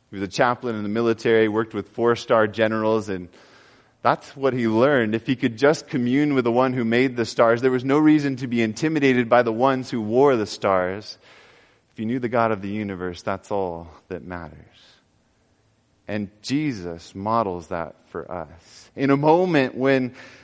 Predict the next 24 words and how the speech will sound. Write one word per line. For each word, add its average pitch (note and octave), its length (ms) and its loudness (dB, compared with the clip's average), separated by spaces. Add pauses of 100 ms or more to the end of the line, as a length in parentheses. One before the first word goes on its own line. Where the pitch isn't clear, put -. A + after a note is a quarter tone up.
(160)
there's D3 220 4
pressure - 680 -2
on G#2+ 160 0
him, A#2 160 -2
in B2 80 4
a B2+ 40 2
moment D#3+ 400 4
when C#3 120 -4
people E3 240 0
are D3 100 6
looking D#3+ 400 2
to D3 140 -2
make D3 260 2
him C3+ 180 0
king, D3 320 2
they're C3+ 140 4
seeking E3+ 400 -4
to D3 80 4
force F3+ 480 2
him D3 140 0
in C3 80 0
a C3 40 4
certain D#3+ 380 0
direction, C#3+ 560 2